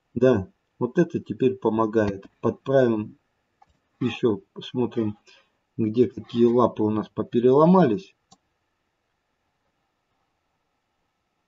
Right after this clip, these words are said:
Вот, на шестом такая же песня, видите, излом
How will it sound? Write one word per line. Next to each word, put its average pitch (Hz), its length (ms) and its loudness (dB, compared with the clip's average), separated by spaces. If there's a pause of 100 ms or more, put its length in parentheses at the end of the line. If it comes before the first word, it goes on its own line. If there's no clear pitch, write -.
(1080)
Вот, 120 340 0
на 147 200 2
шестом 127 640 0
такая 113 400 -2
же - 160 -12
песня, 107 340 -2
видите, 113 480 0
излом 107 480 0